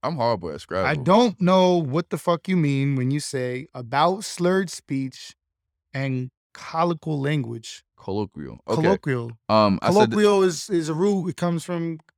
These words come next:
Speaker 2: c-, colonizers, right? Co-, colonial?
Speaker 1: Okay, so when I say, um, something magical about slurred speech and colloquial language, right? Um, colloquial, not necessarily colonized, right?
Speaker 2: Okay.
Speaker 1: Colloquial meaning,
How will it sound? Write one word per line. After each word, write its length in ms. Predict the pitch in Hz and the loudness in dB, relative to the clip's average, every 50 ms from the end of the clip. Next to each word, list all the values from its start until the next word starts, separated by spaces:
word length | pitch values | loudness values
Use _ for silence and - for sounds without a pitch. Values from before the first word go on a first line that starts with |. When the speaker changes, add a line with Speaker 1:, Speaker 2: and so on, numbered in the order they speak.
| _ _ _ _ _ - | _ _ _ _ _ -20
Speaker 2:
c-, 60 | - _ _ | -20 _ _
colonizers, 680 | - 208 226 196 156 135 127 120 117 110 117 113 113 | 0 0 2 2 0 -2 -4 -6 -10 -12 -12 -6 -2
right? 180 | 143 151 175 165 | 0 0 0 -2
Co-, 180 | - 175 - - _ | -4 -8 -8 -10 _
colonial? 600 | - 151 151 165 185 196 202 214 220 226 220 226 _ _ _ _ _ _ _ _ _ _ _ _ _ _ _ _ _ _ _ _ _ _ 120 | -4 -2 0 2 2 2 0 0 -2 -4 -8 -12 _ _ _ _ _ _ _ _ _ _ _ _ _ _ _ _ _ _ _ _ _ _ 0
Speaker 1:
Okay, 280 | 135 - - 107 78 - - | 0 2 0 -4 -4 -4 -10
so 240 | - - - 135 120 | -14 -4 0 2 2
when 140 | 117 117 117 | 2 2 0
I 60 | 123 | -2
say, 440 | 127 - - 127 120 117 110 107 98 - - | -2 -2 0 0 2 2 2 0 -2 -4 -2
um, 280 | 90 101 104 101 98 98 | 0 0 0 0 0 -2
something 280 | - - 104 98 107 | -4 -6 -6 -4 -4
magical 340 | 101 98 98 98 90 95 - | -2 -2 -2 -2 -4 -6 -8
about 220 | 98 90 90 87 - | -4 -2 -4 -4 -4
slurred 280 | - - 95 92 92 | -4 -4 -4 -4 -4
speech 300 | - - - 101 90 - | -6 -8 -10 -10 -8 -8
and 80 | 85 85 | -10 -10
colloquial 520 | - 90 82 85 85 82 - 73 73 76 | -8 -6 -6 -4 -6 -6 -8 -10 -8 -8
language, 480 | 76 78 76 76 71 - 55 - - - | -8 -8 -8 -8 -10 -10 -12 -16 -14 -10
right? 320 | 53 71 82 80 76 - - _ _ _ _ _ _ _ _ _ _ | -6 -4 -4 -4 -6 -6 -10 _ _ _ _ _ _ _ _ _ _
Um, 260 | 90 87 87 85 85 82 | -4 -4 -4 -4 -4 -8
colloquial, 920 | - - 101 95 104 113 113 113 117 117 113 110 107 107 101 101 107 - _ _ _ _ _ | -8 -8 -4 0 0 0 -2 -2 -2 -2 0 0 0 0 -2 -2 -6 -10 _ _ _ _ _
not 220 | - 101 113 117 110 | -4 -2 -2 -2 -2
necessarily 500 | 101 113 113 110 - 110 101 98 95 82 | -4 -6 -8 -4 -2 -2 0 0 -2 -6
colonized, 680 | - - - - 95 92 85 80 71 64 55 52 - - | -8 -8 -4 -4 -2 -2 -4 -6 -8 -12 -14 -14 -10 -8
right? 120 | 139 123 | -6 -4
Speaker 2:
Okay. 180 | - - 131 135 | -2 -2 -2 -2
Speaker 1:
Colloquial 560 | 123 107 95 101 107 - 101 104 101 98 95 | -4 -4 -2 -2 -4 -4 -4 -2 -2 -2 -2
meaning, 600 | 95 98 98 98 98 95 95 92 92 90 90 92 | -2 -4 -4 -4 -4 -4 -4 -4 -6 -6 -8 -12